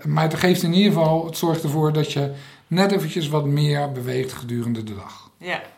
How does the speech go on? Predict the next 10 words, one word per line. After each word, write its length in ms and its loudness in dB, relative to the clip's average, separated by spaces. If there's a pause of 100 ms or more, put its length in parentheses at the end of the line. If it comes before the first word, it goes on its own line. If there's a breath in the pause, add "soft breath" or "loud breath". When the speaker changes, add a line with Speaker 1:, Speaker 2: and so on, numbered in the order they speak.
(340 soft breath)
Speaker 1:
Dat, 420 -2
daar 200 -2
geloof 280 -4
ik 80 -8
meer 320 0
in. 260 -2
Dus, 160 -6
eh, 140 -6
gezonde 440 0
voeding, 600 0